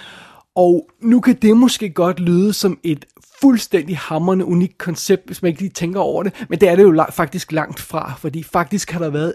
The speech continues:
adskillige film, der har sådan et lignende udgangspunkt som Oxygen. Ikke bare det her med, at vi har en film med én hovedrolle, der foregår én location, men decideret det her med, at vi har én person på rollelisten, der er fanget i en lille kasse.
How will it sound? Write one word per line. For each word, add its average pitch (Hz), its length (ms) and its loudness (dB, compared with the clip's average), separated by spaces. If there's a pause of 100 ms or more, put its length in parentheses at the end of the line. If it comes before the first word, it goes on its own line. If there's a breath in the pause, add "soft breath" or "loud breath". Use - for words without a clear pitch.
adskillige 175 640 -8
film, - 340 -10
der - 100 -10
har - 640 -10
sådan - 340 -8
et 156 180 -8
lignende 180 640 -2 (260 soft breath)
udgangspunkt 165 720 -4
som - 220 -12
Oxygen. 147 640 -8 (500 loud breath)
Ikke 208 260 0
bare 165 260 2
det 180 80 0
her 170 160 -2
med, 160 200 -2
at 143 160 -8
vi 147 40 -8
har 135 200 -4
en 147 140 -10
film 160 200 -8
med 151 100 -10
én 165 200 -6
hovedrolle, 160 440 -4
der 147 60 -10
foregår 156 320 -8
én 180 120 -6
location, 165 540 -6
men 160 100 -4
decideret 185 540 -2
det 202 80 -2
her 180 160 -2
med, 165 120 -4
at 160 80 -6
vi 170 60 -8
har 151 360 -8 (360 loud breath)
én 202 260 -6 (280 soft breath)
person 156 340 -4
på 165 100 -6
rollelisten, 156 580 -2
der 180 80 -4
er - 80 -6
fanget 151 580 -4
i 165 180 -10
en 160 200 -10
lille 151 180 -8
kasse. 139 480 -8